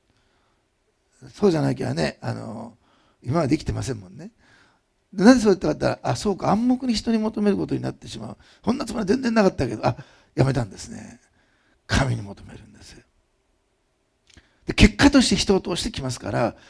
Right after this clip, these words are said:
その人に心から感謝してください。いいですか？神だけじゃなくて、その人にも感謝してください。でも、本当に神に求める。これ大事なところなんです。あの、偶動にはまあ言わないと思うけど、知らないうちに人に行くんですね。で、「神様助けてください」ってご神経祈りながら、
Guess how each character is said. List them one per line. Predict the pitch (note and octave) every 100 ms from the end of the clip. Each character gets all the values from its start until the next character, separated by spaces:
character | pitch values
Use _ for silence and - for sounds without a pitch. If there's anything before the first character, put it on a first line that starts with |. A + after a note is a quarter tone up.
| - -
そ | C#3
の | C3
人 | B2
に | A#2+
心 | - G3+
か | -
ら | F3+
感 | C3 A#2+
謝 | G2+
し |
て | -
く |
だ | F2+
さ | G2+
い。 |
い | G#2
い | _ _ _ _ _
で | D3
す | A2+
か？ | D3 - _ _ _ _ _
神 | - D#3+
だ | C3
け | B2+
じ |
ゃ |
な | A2
く |
て、 | -
そ | D#3+
の |
人 | C#3+ F#3+
に |
も | B3+
感 | - A#2+
謝 | F#2+
し |
て | F#2+
く |
だ | -
さ |
い。 | A2+
で | F#3+
も、 | C3+ - _ _
本 | - G#3+ D4
当 | -
に | C#4+
神 | A3+ A#3+
に | F3
求 | A#2 -
め | -
る。 | - -
こ |
れ | C3+
大 | F#3+
事 | A3
な |
と | G3+
こ | F#3
ろ |
な | C#3+
ん |
で | G#2+
す。 | - - _ _ _ _ _ _ -
あ |
の、 | C#3 - _ _ - C#3
偶 | C3 B3 C#4+
動 | D4
に | D4+
は | B3+
ま | A3
あ |
言 | F#3+ F#3
わ | G3
な |
い | E3
と |
思 | D#3
う | D3
け | C#3
ど、 | C#3+ - _ _
知 | - A3
ら | B3
な | B3+
い | B3
う |
ち | B3
に | G#3+ G#3+ - -
人 | - F3
に | D#3
行 | C#3
く |
ん |
で | G2
す | - -
ね。 | - _ _ _ _ _ -
で、 | G#3
「神 | G#3+ A3
様 | A3+
助 | - -
け | -
て |
く | C4
だ |
さ | B3+
い」 | B3
っ |
て | G#3
ご | F#3+
神 | F#3+ G#3
経 | A3
祈 | G#3+
り | G#3
な | G#3+
が | -
ら、 | G3